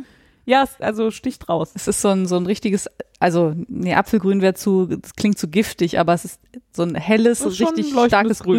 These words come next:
Speaker 2: Grün.
Speaker 1: ja.
Speaker 2: Und vor allen Dingen im Kontrast zu den anderen Farben fällt's halt sehr auf.
Speaker 1: Ja.
Speaker 2: Ja.
Speaker 1: Und tatsächlich ist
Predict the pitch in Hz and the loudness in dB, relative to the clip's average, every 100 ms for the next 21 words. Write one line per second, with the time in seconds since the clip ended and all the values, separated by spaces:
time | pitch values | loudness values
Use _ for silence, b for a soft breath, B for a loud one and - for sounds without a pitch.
0 | 233 160 170 - 196 208 208 190 190 185 | 4 0 -6 -4 2 2 0 -4 -4 -4
1 | 202 208 - 175 175 196 185 180 175 160 | -4 -4 -6 -6 -2 -4 -4 -4 -2 -2
2 | - 165 - 160 175 170 - 156 214 - | -2 -4 -2 -8 -6 -6 -6 -2 -2 -2
3 | b _ 170 B B B 240 262 247 - | b _ -8 B B B 0 2 0 2
4 | 254 - 247 - 233 - | -2 -2 -8 -6 -8 -8